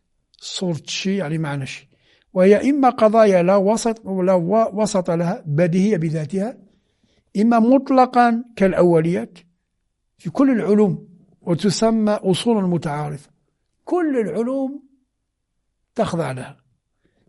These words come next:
أو في ذلك العلم، يعني في علم خاص، في علم الكلام، وتسمى مصادرات،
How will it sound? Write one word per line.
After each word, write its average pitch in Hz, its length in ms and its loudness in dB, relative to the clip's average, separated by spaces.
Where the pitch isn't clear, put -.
أو 262 260 4
في 277 120 2
ذلك 247 360 4
العلم، 190 360 -4
يعني 175 200 -8
في 220 140 -8
علم 233 200 -6
خاص، - 680 -12
في 208 140 -4
علم 214 200 -2
الكلام، 170 560 -6
وتسمى 190 560 -2
مصادرات، 170 800 -4